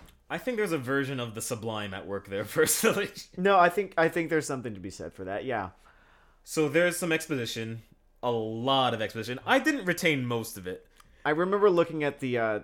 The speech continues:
Speaker 2: looking at the timestamp, and we were somewhere around ten, eleven minutes into the episode by the time they were done.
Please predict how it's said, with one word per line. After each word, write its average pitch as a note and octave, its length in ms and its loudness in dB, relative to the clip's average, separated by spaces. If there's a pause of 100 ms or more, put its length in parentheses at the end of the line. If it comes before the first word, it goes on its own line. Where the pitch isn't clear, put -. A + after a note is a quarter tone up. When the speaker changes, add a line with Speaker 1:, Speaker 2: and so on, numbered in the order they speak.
(220)
Speaker 2:
looking C#3 260 -4
at A2+ 120 -4
the G#2+ 40 -12
timestamp, G#2+ 680 -8
and G#2+ 160 -12
we B2 80 -8
were D3 120 -2
somewhere G3 680 0 (100)
around A#2+ 720 0 (960)
ten, C#3+ 880 -6
eleven B2+ 480 -4
minutes B2+ 340 -6
into B2+ 180 -6
the A2+ 160 -4
episode A2 520 -4
by G#2+ 100 -4
the G#2+ 100 -4
time A#2 320 -10
they A2+ 120 -2
were A2 160 -4
done. A2 360 -6